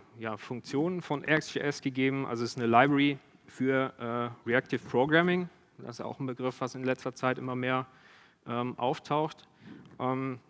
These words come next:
ist auch aktuell noch im Beta-Status, also die Version fünf wird gerade noch aktiv entwickelt, ähm, ist also gleichzusetzen, ja, mit Angular J S, die sind jetzt nicht mehr im Beta-Status, aber es ist halt gerade noch, äh, in Entwicklung und nicht,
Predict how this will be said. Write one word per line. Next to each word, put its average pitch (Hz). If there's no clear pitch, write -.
ist -
auch 165
aktuell 165
noch 151
im 139
Beta-Status, 180
also 135
die 127
Version 131
fünf 170
wird 139
gerade 139
noch 135
aktiv 127
entwickelt, 151
ähm, 127
ist 135
also 127
gleichzusetzen, 120
ja, 110
mit 107
Angular 120
J 107
S, 127
die 113
sind 123
jetzt 123
nicht 131
mehr 120
im 104
Beta-Status, 120
aber 117
es 113
ist 127
halt 117
gerade 113
noch, 107
äh, 107
in 110
Entwicklung 107
und 107
nicht, -